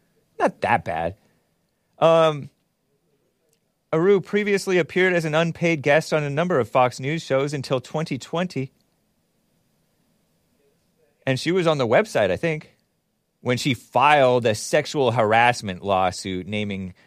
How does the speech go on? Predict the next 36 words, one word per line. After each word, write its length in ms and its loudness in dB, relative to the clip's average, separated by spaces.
hosts 560 0
Sean 260 0
Hannity 440 -2
and 100 -6
Tucker 260 -6
Carlson, 540 -6
a 80 -10
claim 360 -2
later 240 0
dismissed 480 -8
by 100 -2
the 100 -8
judge. 400 -6
Well, 360 2
I 120 0
suppose 340 0
she's 220 -6
getting 240 0
what 100 -4
she 140 -12
deserves. 560 -4
Like, 300 -8
th-, 180 -6
you 100 0
don't 220 0
do 160 -2
that, 340 2
ladies, 580 -6
Me 160 -8
Too 260 -6
ladies. 460 -6
Me 220 -2
Too 160 0
movement, 340 -2
all 220 4
evil, 420 -4